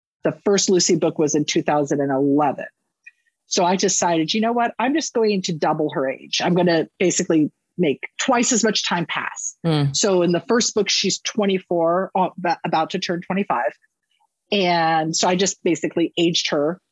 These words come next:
Speaker 1: but I didn't age anybody else in her family. I, they w-, aged in real time so that I
Speaker 2: Mm.
Speaker 1: could keep them ten years apart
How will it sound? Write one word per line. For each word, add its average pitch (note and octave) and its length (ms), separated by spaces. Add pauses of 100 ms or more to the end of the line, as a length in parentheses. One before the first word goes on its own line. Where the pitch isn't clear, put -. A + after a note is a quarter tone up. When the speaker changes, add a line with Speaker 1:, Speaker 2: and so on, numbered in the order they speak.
(100)
Speaker 1:
but F3 100
I F3 80
didn't G3 340
age F3+ 200
anybody E3 300
else D3+ 180
in D3+ 80
her D#3 220
family. E3 520 (220)
I, D#3+ 220 (420)
they F3+ 120
w-, E3+ 340
aged E3 280
in D3 120
real D3+ 220
time - 300 (260)
so G3+ 160
that F3 100
I D#3 60
Speaker 2:
Mm. C3+ 60
Speaker 1:
could D3+ 120
keep - 180
them D3+ 120
ten D3+ 260
years C#3+ 200
apart B2+ 320